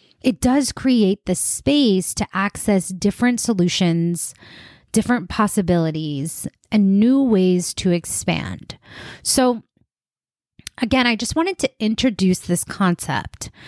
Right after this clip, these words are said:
so that you can, one, normalize that we get to be with ourselves and our emotions no matter where we are without making them wrong. We get to allow our emotions to shift, and that's a beautiful thing.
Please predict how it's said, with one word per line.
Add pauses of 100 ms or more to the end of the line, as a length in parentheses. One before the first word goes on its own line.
(200)
so
that
you
can,
one,
normalize
that (840)
we
get
to
be
with
ourselves
and
our
emotions
no
matter
where
we
are
without
making
them
wrong. (800)
We
get
to
allow
our
emotions
to
shift, (560)
and
that's
a
beautiful
thing.